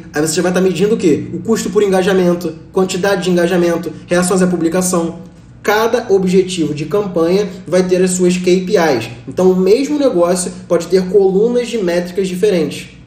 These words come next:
Deu pra entender? O meu mesmo. Se eu mostrar pra vocês aqui o meu gerenciador, eu posso mostrar que eu falo e é o que eu faço, tá?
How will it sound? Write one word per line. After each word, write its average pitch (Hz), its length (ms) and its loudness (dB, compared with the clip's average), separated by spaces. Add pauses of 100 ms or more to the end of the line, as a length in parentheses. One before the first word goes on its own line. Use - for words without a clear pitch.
(120)
Deu 175 120 0
pra 160 100 0
entender? 151 640 0
O 214 60 -4
meu 190 200 6
mesmo. 233 300 2
Se - 80 -8
eu 151 40 -2
mostrar 156 200 -2
pra 175 100 -2
vocês 180 260 -2
aqui 180 180 -4
o 185 40 2
meu 175 100 0
gerenciador, 180 640 0 (320)
eu - 60 -10
posso 165 200 -2
mostrar 220 300 0
que 226 100 -2
eu 233 80 4
falo 226 520 -2
e 202 100 0
é 202 40 2
o 233 80 4
que 262 80 -8
eu 294 80 -6
faço, 220 380 -4
tá? - 420 -6